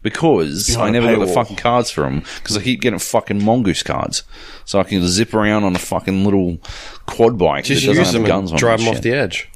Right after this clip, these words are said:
Speaker 1: Ah, yeah. That's a good plan.
Speaker 3: Start a massive pit.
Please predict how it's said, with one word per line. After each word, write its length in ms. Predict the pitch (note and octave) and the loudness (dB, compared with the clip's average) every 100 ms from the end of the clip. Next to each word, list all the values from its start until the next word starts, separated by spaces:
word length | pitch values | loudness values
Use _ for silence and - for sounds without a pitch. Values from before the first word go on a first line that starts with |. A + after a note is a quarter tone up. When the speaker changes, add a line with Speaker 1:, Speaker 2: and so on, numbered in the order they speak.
| - - - - - - - - - | -20 -20 -20 -20 -20 -20 -18 -20 -10
Speaker 1:
Ah, 520 | C#2 F2 G2 F2 C#2+ B1+ | -4 0 0 0 0 -2
yeah. 400 | D#2 G#2+ B1 - - - | -2 -2 -4 -8 -12 -16
That's 200 | - - | -10 -8
a 20 | |
good 140 | - - | -8 -6
plan. 240 | F#2 E2 - - - | -4 -4 -8 -18 -12
Speaker 3:
Start 260 | - G2 | -6 -4
a 40 | G2 | -2
massive 340 | G2 - - | -4 -4 -6
pit. 260 | - F#2 | -6 -6